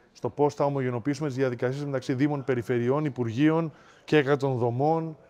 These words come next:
Απλοποιούμε διαδικασίες, ε,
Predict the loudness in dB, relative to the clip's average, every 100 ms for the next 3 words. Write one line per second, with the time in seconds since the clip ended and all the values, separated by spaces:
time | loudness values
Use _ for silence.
0 | _ _ _ -8 -4 -2 0 2 2 4
1 | 4 4 2 0 0 2 2 2 0 -6
2 | -20 -20 _ _ _ -8